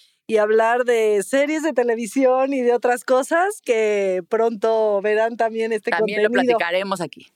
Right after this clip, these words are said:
Speaker 1: Exactamente, pero
Speaker 2: Hoy
Speaker 1: estamos enfocados en seguir dando información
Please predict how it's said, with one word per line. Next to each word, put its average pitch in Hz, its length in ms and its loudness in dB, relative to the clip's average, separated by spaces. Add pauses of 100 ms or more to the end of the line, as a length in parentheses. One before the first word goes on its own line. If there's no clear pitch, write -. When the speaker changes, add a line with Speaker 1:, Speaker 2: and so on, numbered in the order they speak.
(160)
Speaker 1:
Exactamente, 214 960 -2
pero 247 560 2 (380)
Speaker 2:
Hoy 285 460 0 (480)
Speaker 1:
estamos 247 500 -2
enfocados 233 680 -2
en 240 120 -4
seguir 220 460 -4
dando 226 440 0
información 240 1200 0